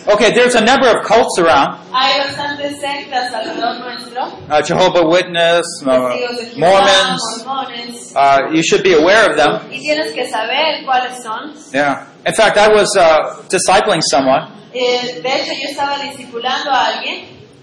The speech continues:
Speaker 1: And, uh, first time he told me, "Oh, these guys met with me and wanted to disciple me."
Speaker 2: Oh, sí, estas personas, eh, se reunieron conmigo y me querían discipular.
Speaker 1: They had a good Bible study.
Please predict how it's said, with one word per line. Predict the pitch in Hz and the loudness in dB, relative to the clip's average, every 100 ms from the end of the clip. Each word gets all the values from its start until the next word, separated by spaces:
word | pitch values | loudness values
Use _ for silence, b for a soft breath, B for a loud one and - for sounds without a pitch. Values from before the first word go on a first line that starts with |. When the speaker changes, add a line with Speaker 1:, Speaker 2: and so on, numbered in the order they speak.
| - | -6
Speaker 1:
And, | 160 175 175 165 | 2 6 6 4
uh, | 170 165 165 | 4 4 4
first | 269 - | 2 2
time | 254 220 | 2 4
he | 214 | 2
told | 220 226 | 4 4
me, | 208 | 4
"Oh, | 190 269 | 2 2
these | 254 202 | 2 0
guys | 240 247 226 | 2 2 2
met | 214 240 | 0 2
with | 233 226 | 4 2
me | 226 233 | 2 0
and | 220 | 4
wanted | 208 214 190 | 4 4 2
to | 180 | -2
disciple | 180 175 214 214 214 180 | -8 2 2 4 2 0
me." | 120 98 - - | -6 -12 -20 -8
Speaker 2:
Oh, | 359 403 392 381 | 0 2 4 2
sí, | 381 381 | 0 -2
estas | 370 381 381 | -4 -6 -6
personas, | 294 294 349 349 349 339 262 | -8 -6 -6 -4 -4 -6 -6
eh, | 247 - - - | -10 -10 -20 -10
se | 254 | -8
reunieron | 254 262 320 339 | -6 -6 -8 -8
conmigo | 277 262 339 | -10 -12 -12
y | |
me | 302 | -12
querían | 262 294 320 | -12 -10 -10
discipular. | 302 - - - 277 311 - | -12 -16 -20 -12 -6 -4 0
Speaker 1:
They | 202 | 4
had | 233 | 4
a | 220 | 4
good | 254 | 2
Bible | - 240 254 | 2 2 2
study. | - - 156 | 0 0 -2